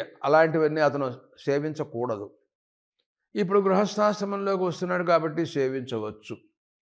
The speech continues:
మళ్ళీ ఒకవేళ తురీయాశ్రమంలోకి వెడితే మళ్ళీ ఇవన్నీ నిషిద్ధాలు, అక్కడ ఏమీ ఉండకూడదు. ఇది కదా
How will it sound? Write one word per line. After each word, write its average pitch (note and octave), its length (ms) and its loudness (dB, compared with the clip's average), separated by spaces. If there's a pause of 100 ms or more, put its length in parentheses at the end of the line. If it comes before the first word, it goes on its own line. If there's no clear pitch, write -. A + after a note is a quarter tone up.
(400)
మళ్ళీ G3+ 540 4
ఒకవేళ F#3+ 340 4
తురీయాశ్రమంలోకి F#3 920 2
వెడితే E3+ 280 -2
మళ్ళీ E3+ 300 0
ఇవన్నీ D3+ 300 -2
నిషిద్ధాలు, C#3 640 -4
అక్కడ C#3+ 260 -4
ఏమీ B2+ 280 -2
ఉండకూడదు. G#2 720 -4 (500)
ఇది B2+ 180 0
కదా G3 400 0